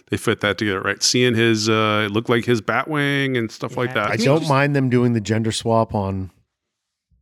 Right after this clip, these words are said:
Speaker 3: um, the Kryptonian.
Speaker 1: Oh,
Speaker 3: And the
Speaker 1: yeah.
Speaker 3: Flashpoint suit.
Speaker 1: Yeah.
Speaker 2: I was just
Speaker 3: Kara's
Speaker 2: gonna
Speaker 3: fine.
Speaker 2: I was gonna ask you
Speaker 1: See,
Speaker 2: about
Speaker 1: I don't
Speaker 2: that.
Speaker 1: know Flashpoint that well, so
Speaker 2: Yeah.
Speaker 1: it doesn't,
Speaker 3: Oh,
Speaker 1: yeah.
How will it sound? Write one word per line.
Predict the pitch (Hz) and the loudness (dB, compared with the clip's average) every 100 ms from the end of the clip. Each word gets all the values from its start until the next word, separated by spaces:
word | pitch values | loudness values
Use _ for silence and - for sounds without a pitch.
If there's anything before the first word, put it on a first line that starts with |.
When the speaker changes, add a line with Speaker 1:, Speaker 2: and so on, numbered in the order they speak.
| _ | _
Speaker 3:
um, | 110 101 101 | -4 -2 -2
the | |
Kryptonian. | - 113 123 107 98 85 90 _ _ _ - 160 | 0 0 2 2 0 -4 -10 _ _ _ -4 0
Speaker 1:
Oh, | 147 | 2
Speaker 3:
And | 135 | 4
the | |
Speaker 1:
yeah. | 143 | 4
Speaker 3:
Flashpoint | 113 110 110 95 | 2 0 -4 -4
suit. | - 143 | 0 2
Speaker 1:
Yeah. | 113 | 2
Speaker 2:
I | 107 | 0
was | 240 | -2
just | 131 | 2
Speaker 3:
Kara's | 131 113 - | 2 2 -2
Speaker 2:
gonna | 92 | -4
Speaker 3:
fine. | 90 | 0
Speaker 2:
I | 185 | 0
was | 202 | 2
gonna | 220 | 2
ask | 202 208 | 2 0
you | 185 | 0
Speaker 1:
See, | 156 | 2
Speaker 2:
about | 180 | 2
Speaker 1:
I | |
don't | 247 226 | 2 4
Speaker 2:
that. | |
Speaker 1:
know | 233 | 2
Flashpoint | - 214 - - 151 | 0 -2 -2 0 0
that | 135 143 | -2 -4
well, | 139 151 | -2 0
so | 156 160 | 0 2
Speaker 2:
Yeah. | 170 | 4
Speaker 1:
it | |
doesn't, | 165 127 | 4 4
Speaker 3:
Oh, | 123 113 | 2 4
Speaker 1:
yeah. | 151 135 | 4 2